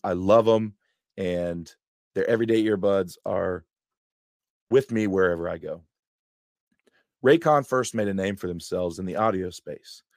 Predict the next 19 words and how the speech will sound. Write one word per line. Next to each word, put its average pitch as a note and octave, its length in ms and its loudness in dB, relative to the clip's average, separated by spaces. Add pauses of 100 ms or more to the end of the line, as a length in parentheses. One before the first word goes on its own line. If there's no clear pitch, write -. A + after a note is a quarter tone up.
(220)
with G2 160 -6
products A#2 420 2
like G2+ 300 0 (160)
their F#2+ 160 -2
everyday F#2 400 -2
earbuds, F#2+ 600 -4
like F#2 100 -8
I G2 60 -4
just G2 220 -12
talked G2+ 220 -10
about, F2+ 300 -14 (440)
known A#2 240 2
for C3 120 -8
delivering G#2+ 500 -2
high G#2+ 220 0
quality G2+ 580 0 (420)
and G#2 160 -4
thoughtful F#2+ 340 -4
features, F2 580 -12